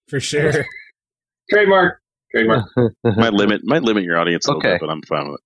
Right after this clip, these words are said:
Speaker 4: it.
Speaker 3: It's funny 'cause I'm, like, looking at the
Speaker 4: <laughs>
Speaker 3: Twitch for, like, position of people. All right, here we go.
Speaker 2: My,
Speaker 3: Well
Speaker 2: my music would limit my audience anyways.
Speaker 1: We have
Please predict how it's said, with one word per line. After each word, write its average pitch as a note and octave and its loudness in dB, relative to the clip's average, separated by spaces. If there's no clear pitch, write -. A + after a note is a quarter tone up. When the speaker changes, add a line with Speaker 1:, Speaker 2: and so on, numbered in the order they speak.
Speaker 4:
it. C3 0
Speaker 3:
It's C#3 -4
funny C#3 4
'cause F4 2
I'm, A#2 0
like, A#2+ 2
looking C3+ 0
at A#2+ 0
the - -2
Speaker 4:
<laughs> - -6
Speaker 3:
Twitch B2 0
for, A2+ 2
like, G#2 0
position A#2+ 2
of A2+ -2
people. A#2+ 2
All A#2 0
right, G#2+ 2
here A#2 4
we A#2 2
go. G#2 0
Speaker 2:
My, C#3 4
Speaker 3:
Well - 0
Speaker 2:
my D#3 4
music C#3 2
would A#2 4
limit G#2 2
my G2+ 2
audience G2 2
anyways. F#2+ -2
Speaker 1:
We A2+ -12
have A2 -10